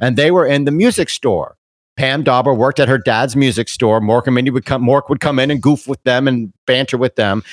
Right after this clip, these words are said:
So you had little kids who were learning violin. You had young, beautiful Pam Dauber. You had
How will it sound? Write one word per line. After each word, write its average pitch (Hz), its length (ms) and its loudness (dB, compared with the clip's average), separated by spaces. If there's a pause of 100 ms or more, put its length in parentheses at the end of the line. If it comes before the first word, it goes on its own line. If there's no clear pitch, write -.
(100)
So - 120 -2
you 156 80 4
had 135 120 0
little 139 280 0
kids 175 300 0
who 160 80 2
were 147 100 4
learning 139 280 2
violin. 117 560 0 (180)
You 117 140 0
had 113 180 0
young, 117 300 0
beautiful 139 440 0
Pam 127 300 0
Dauber. 101 400 2 (200)
You 120 160 2
had 110 260 0